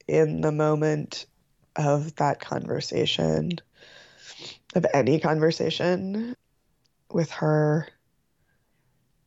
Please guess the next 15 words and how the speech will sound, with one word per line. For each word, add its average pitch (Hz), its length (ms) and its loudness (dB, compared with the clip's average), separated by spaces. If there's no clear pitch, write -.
I - 80 2
have 156 380 0
to 170 100 -4
be 160 680 0
really, 160 500 8
really, 147 440 2
really 139 340 0
in 131 140 -2
touch - 500 -4
with - 480 -4
the - 160 4
energy 127 360 0
inside - 460 0
of 170 160 -2
myself 247 880 0